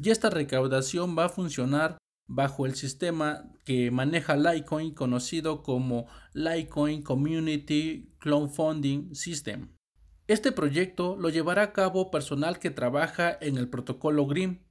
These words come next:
y con esto Litecoin adoptaría la privacidad dentro de su protocolo. Suena interesante esta noticia, así que la seguiremos de cerca.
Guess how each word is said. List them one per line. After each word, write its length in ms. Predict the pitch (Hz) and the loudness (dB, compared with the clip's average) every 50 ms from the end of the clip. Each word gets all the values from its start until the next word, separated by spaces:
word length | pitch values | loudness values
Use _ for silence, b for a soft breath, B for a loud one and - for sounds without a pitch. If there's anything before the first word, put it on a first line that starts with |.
| - - - | -20 -8 -2
y 140 | - 151 143 | 2 2 4
con 220 | - 151 165 190 | 4 4 2 2
esto 420 | 220 214 202 - - 185 190 214 - | 0 -2 -2 -2 -4 -4 -4 -4 0
Litecoin 580 | 143 147 156 185 196 196 - - 165 175 180 - | 2 4 4 4 2 2 -2 -4 -4 -4 -4 -6
adoptaría 580 | - 143 131 135 127 - - 135 131 147 160 165 | -4 0 0 0 0 -2 -2 -2 -2 0 0 0
la 140 | 165 156 135 | 2 0 0
privacidad 760 | - 127 120 117 120 117 - 127 123 139 147 147 - - - - | 2 2 2 2 2 0 0 0 2 2 2 2 0 -8 -16 -8
dentro 380 | 123 143 151 165 156 165 151 | -2 -2 -2 -2 -2 -2 -2
de 120 | 127 120 113 | -2 -2 -2
su 160 | - 123 - | -2 -4 -2
protocolo. 720 | - 120 120 - 123 - - 185 170 143 135 135 - - _ _ _ _ | -2 -2 -2 -2 -4 -2 0 0 2 2 0 -2 -4 -14 _ _ _ _
Suena 320 | - - - 175 196 208 196 | -10 -4 0 2 2 2 0
interesante 720 | 185 139 139 123 127 120 123 - 151 160 151 - 147 143 | -2 0 0 0 0 0 -2 -2 -2 -2 -2 -2 0 0
esta 240 | 143 143 139 135 127 | 0 0 0 -2 0
noticia, 480 | 123 123 120 - 156 160 - 147 120 117 | 0 -2 -2 -4 -6 -4 -2 -2 -2 -2
así 220 | 117 - 131 123 - | -2 -4 -8 -8 -4
que 200 | - 127 120 117 | -4 -2 -2 -2
la 120 | 113 113 | -4 -4
seguiremos 580 | - - 113 113 113 113 120 127 131 127 117 117 | -6 -6 -4 -4 -2 0 2 2 2 2 0 -2
de 100 | 113 107 | -4 -4
cerca. 500 | - 127 117 120 - - 127 - - | -2 -2 -4 -4 -4 -12 -14 -16 -16